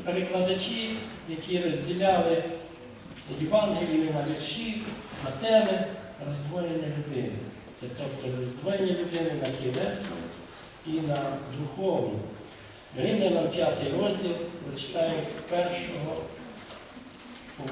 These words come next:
восьмий вірш. «Отож,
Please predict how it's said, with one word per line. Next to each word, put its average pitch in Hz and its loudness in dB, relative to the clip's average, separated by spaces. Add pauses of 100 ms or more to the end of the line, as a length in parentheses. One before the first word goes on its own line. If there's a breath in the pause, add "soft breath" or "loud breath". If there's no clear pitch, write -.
восьмий 147 -4
вірш. 156 0 (2500)
«Отож, 175 8